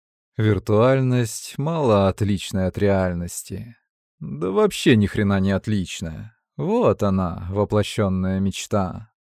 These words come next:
Только на проверку какая-то кривая. Потому что в этой неотличимой от реальности виртуальности было ничуть не проще, чем в самой грёбаной реальности. И, выходит, смысла нет.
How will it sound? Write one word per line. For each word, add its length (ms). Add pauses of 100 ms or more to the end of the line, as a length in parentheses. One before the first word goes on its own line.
(160)
Только 380
на 140
проверку 840
какая-то 480
кривая. 760 (300)
Потому 320
что 320
в 60
этой 340
неотличимой 840
от 80
реальности 600
виртуальности 1000 (320)
было 400
ничуть 400
не 120
проще, 580
чем 300
в 40
самой 600
грёбаной 580
реальности. 1000 (340)
И, 420 (160)
выходит, 560
смысла 560
нет. 380